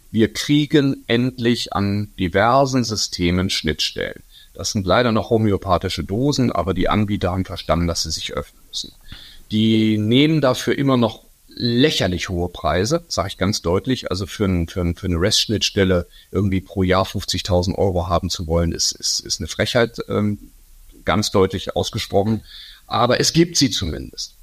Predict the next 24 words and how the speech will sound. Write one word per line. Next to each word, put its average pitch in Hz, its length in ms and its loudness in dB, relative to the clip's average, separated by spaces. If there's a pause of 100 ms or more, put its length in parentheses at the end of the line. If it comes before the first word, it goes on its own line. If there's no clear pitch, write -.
(140)
Und, 107 280 0
und 107 260 0
das 113 200 0
ist - 160 0
etwas, 127 400 0
wo 120 180 2
den 110 380 0
Handel 127 340 2
das 113 220 0
Thema 101 440 -2
Datenintegration 101 1600 0 (340)
als - 440 -2
ein 135 380 2
Schwerpunkt 107 800 0
in 101 140 -4
der 98 100 2
Digitalisierung, 90 1080 0
das 85 200 -2
wird 92 140 -2
ganz - 240 -2
nach 85 100 -8
vorne 65 300 -10
gerückt - 380 -20
werden. - 120 -20